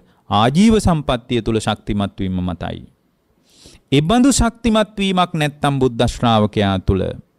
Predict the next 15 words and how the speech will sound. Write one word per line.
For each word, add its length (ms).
එයාට 420
එළවලුයි 520
බතුයි 340
කනවා 600
කියලා 220
අභිමානයක් 680
නෑ. 240
දැන් 140
මට 220
මේ 140
අවසානට 400
එක 160
දෙයක් 220
කියන්න 280
ඕන. 160